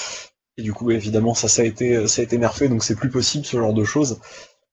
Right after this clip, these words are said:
Et il y a plein de petites modifs qui ont été apportées, qui continuent d'être apportées. Maintenant, il y a des gadgets qu'on peut mettre sur son, euh, son outil, euh, comment dire, qui sert à, à aspirer, recracher, modeler le terrain, hein, qui permettent de définir la couleur, qui permettent de faire des murs,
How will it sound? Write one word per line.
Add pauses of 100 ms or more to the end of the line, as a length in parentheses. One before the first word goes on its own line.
(100)
Et
il
y
a
plein
de
petites
modifs
qui
ont
été
apportées,
qui
continuent
d'être
apportées.
Maintenant,
il
y
a
des
gadgets
qu'on
peut
mettre
sur
son,
euh, (460)
son
outil,
euh,
comment
dire,
qui
sert
à,
à
aspirer,
recracher,
modeler
le
terrain,
hein,
qui
permettent
de
définir
la
couleur,
qui
permettent
de
faire
des
murs,